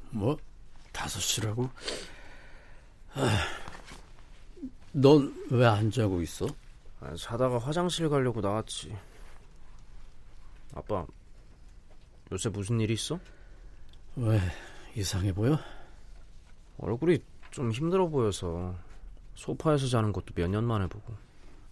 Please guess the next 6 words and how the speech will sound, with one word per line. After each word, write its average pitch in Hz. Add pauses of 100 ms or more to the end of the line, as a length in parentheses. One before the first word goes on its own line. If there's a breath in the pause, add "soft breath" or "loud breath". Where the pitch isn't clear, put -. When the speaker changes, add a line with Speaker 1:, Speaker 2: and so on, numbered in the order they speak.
(1120 loud breath)
Speaker 1:
네가 80
신경 95
쓸 90
일은 85
아니야. 80 (2250 soft breath)
다운아, 87